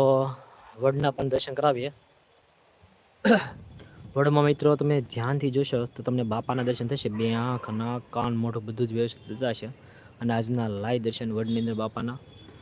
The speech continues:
જોઈ શકો છો. ઘણી બધી લાઈક આવી ગઈ છે, ખૂબ ખૂબ આભાર મિત્રો લાઈક કરવા માટે. તો આ છે વડનીંદર બાપાના લાય દર્શન.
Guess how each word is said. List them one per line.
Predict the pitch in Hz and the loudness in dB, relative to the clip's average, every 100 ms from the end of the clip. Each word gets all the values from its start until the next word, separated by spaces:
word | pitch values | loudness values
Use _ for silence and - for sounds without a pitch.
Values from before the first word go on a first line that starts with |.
| - - - | -20 -20 -10
જોઈ | 110 117 | -2 -2
શકો | - 117 117 | 0 0 -2
છો. | - - - - - - - - | -2 -14 -16 -20 -20 -20 -20 -16
ઘણી | - 127 | -2 2
બધી | 123 120 117 | 2 2 2
લાઈક | 117 - | 0 0
આવી | 120 120 | 2 2
ગઈ | 117 113 | 2 -4
છે, | |
ખૂબ | 113 - 120 | -4 -4 -2
ખૂબ | 135 127 | 0 2
આભાર | 120 123 | 2 2
મિત્રો | 120 120 117 | 0 0 -2
લાઈક | 107 117 - | -2 -4 -2
કરવા | 117 117 | -2 0
માટે. | 113 - 113 123 - - - - - - - - - - - - - - - - - - - - | -2 -4 -4 -4 -12 -20 -20 -20 -20 -20 -20 -20 -20 -20 -20 -20 -20 -20 -20 -20 -20 -20 -20 -4
તો | 117 113 113 113 113 - | -2 0 0 0 -4 -6
આ | 117 | -6
છે | - | -2
વડનીંદર | 117 117 120 117 113 | 0 2 2 0 0
બાપાના | 113 117 113 104 | 0 0 -2 -4
લાય | 110 117 | -2 0
દર્શન. | 117 - | -2 -2